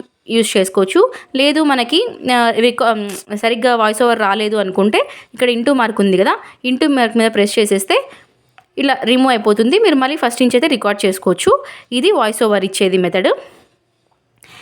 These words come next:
మీరు ఇప్పుడు ఇది, ఆ, ఇక్కడున్న స్క్రీన్ మనకి షార్ట్కి అయితే యూజ్ అవుతుంది, కానీ మనకి వీడియోకి ఇంత లెంత్ ఉండకూడదు. మనకి వీడియోకి కరెక్ట్గా లెంత్ ఉండాలి అంటే ఇక్కడ బీజీ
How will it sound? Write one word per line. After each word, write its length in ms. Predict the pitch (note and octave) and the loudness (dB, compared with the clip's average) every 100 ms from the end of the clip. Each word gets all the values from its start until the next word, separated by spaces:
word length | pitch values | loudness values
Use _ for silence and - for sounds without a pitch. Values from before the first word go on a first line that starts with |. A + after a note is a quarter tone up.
| - - | -18 -4
మీరు 220 | C#4 D#4 A4+ - - | 0 2 0 -2 -6
ఇప్పుడు 200 | - C4+ A4+ - - | -4 0 -2 -4 -4
ఇది, 120 | B3 A4+ - _ _ _ - A#3+ | -2 -2 -6 _ _ _ -6 -2
ఆ, 40 | A3+ A3 B3 | 0 0 -4
ఇక్కడున్న 360 | A#3+ D4+ D4 D4+ D#4 | -4 0 2 0 0
స్క్రీన్ 320 | B3 A#3 D#4 D5+ - | 0 2 0 -2 -2
మనకి 260 | B3 A#3+ A4+ E4+ - - | -2 2 2 2 -4 -2
షార్ట్కి 360 | C4+ C4 C#4+ B3 | 0 0 0 -2
అయితే 140 | A3+ B3+ | 0 2
యూజ్ 160 | A3+ G#3+ | 2 2
అవుతుంది, 340 | F#3+ G3 B3+ F#4+ | 2 0 0 0
కానీ 200 | B3 C#4+ C#4 | -2 -4 -6
మనకి 240 | A3+ D#4 A#3+ | -2 -2 2
వీడియోకి 400 | A3+ B3 A#3+ C4 A#3+ | 2 2 0 -2 -2
ఇంత 140 | A#3+ A#3+ A3 | 0 0 0
లెంత్ 200 | B3 B3+ | 0 0
ఉండకూడదు. 420 | F#3+ F#3+ F3+ D#4+ C#5+ - - - A#3+ | 0 0 0 2 0 -4 -20 -8 -4
మనకి 200 | B3+ C4+ B3 | 0 0 2
వీడియోకి 380 | C4+ C#4+ D4 E4+ | 2 2 0 -4
కరెక్ట్గా 360 | A#3+ A3+ - C#4 | -6 -4 -2 0
లెంత్ 240 | A3 B3 A#3+ | 0 0 0
ఉండాలి 280 | G#3 G#3 G#3 F#3+ | 0 -2 -2 -4
అంటే 200 | F#3+ C#5 - - - - | -2 -2 -4 -18 -16 -14
ఇక్కడ 200 | A3 A#3 F4+ D5 - - - _ _ _ _ _ _ _ _ _ _ _ _ _ _ _ _ _ _ - G#3 _ _ - F#2 G3+ | -4 -2 -2 -4 -14 -20 -20 _ _ _ _ _ _ _ _ _ _ _ _ _ _ _ _ _ _ -10 -10 _ _ -20 -8 0
బీజీ 360 | D4+ C4 A#3 | 2 2 2